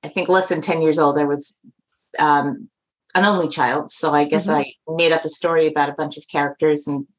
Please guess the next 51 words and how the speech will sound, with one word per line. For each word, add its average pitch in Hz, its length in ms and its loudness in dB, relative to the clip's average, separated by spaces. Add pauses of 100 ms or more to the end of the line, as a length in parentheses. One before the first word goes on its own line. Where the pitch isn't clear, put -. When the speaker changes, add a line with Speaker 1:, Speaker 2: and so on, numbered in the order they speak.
Speaker 1:
drew 156 120 -4
little 147 220 0
pictures 170 380 -2
of 147 100 0
them. 151 200 2
And 143 180 0
the 139 60 -6
pictures - 340 -4
probably 165 300 2
weren't 185 240 2
that - 180 2
great. 151 320 2
And 151 120 -2
I 147 60 0
wrote 151 320 0
out, 156 220 0 (360)
you 180 120 -4
know, 151 340 -4 (380)
the 170 80 -4
story 165 340 0
of 151 60 2
what - 120 -2
was 160 120 -8
happening 196 320 0
to 175 100 -8
them. 165 220 -8 (480)
My 190 100 2
mom 196 240 2
looked 180 140 -4
at 180 80 2
it 180 60 -2
and 160 120 -8
said, 156 260 -2 (220)
"You're 175 460 -2
a 151 60 0
writer." 233 360 0 (140)
<laughs> - 120 -6
So - 440 -2
Speaker 2:
That's 285 260 -2
great. 349 320 2
Speaker 1:
anyway, 220 400 0 (480)
anyway, 240 360 2
yeah, 190 200 2
so 185 220 -2
it 175 80 -4
stuck. - 260 -8
So, 214 540 0
um, 185 440 -2 (1040)
while 269 760 2
I 220 560 0
was 190 920 -4